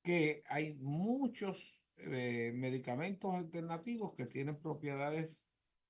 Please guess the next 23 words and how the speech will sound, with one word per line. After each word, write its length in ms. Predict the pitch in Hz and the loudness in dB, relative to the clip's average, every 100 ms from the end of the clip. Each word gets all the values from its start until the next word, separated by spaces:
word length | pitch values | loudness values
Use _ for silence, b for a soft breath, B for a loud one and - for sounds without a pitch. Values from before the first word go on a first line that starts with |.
| _ | _
como 240 | 123 127 135 | 0 2 4
los 160 | 135 | 4
antibióticos 960 | 151 156 165 151 127 123 143 160 156 - _ _ _ _ _ _ _ _ | 2 2 2 4 2 0 -6 -8 -12 -14 _ _ _ _ _ _ _ _
y 160 | - 131 | -6 -4
que 140 | 131 | -4
son 280 | - 131 131 | -4 -2 -2
efectivos 720 | 151 - 135 - 127 123 156 160 _ _ _ _ | -2 -4 -8 -4 -2 -2 -4 -10 _ _ _ _
para 200 | 117 117 | -2 0
el 120 | 110 | 0
tratamiento 880 | - 117 104 107 110 139 156 160 120 | -2 -2 0 0 0 0 -2 -4 -6
de 140 | 104 | -6
todas 480 | 90 117 117 127 131 | -6 -2 0 2 2
estas 320 | 123 - 131 | 0 -2 -2
enfermedades 920 | 123 - 120 120 113 107 110 120 120 - b b _ _ | -2 -2 -2 0 0 0 -2 -4 -8 -16 b b _ _
que 140 | 117 | -4
tienen 420 | 107 120 120 123 123 | -2 2 2 2 0
como 260 | 135 135 | -2 -2
consecuencia 760 | 147 139 151 - 123 127 143 131 | -4 -2 -2 0 -2 0 -2 -2
el, 580 | 117 110 101 95 104 - | -2 -4 -4 -8 -12 -14
el 300 | - 104 104 104 | -10 -6 -6 -8
afectar 640 | 104 - 104 - 117 120 | -10 -10 -10 -4 -4 -4
con 280 | - 113 104 | -6 -4 -2
bacterias 720 | 101 - - 135 135 120 117 | -6 -8 -4 0 0 -2 -4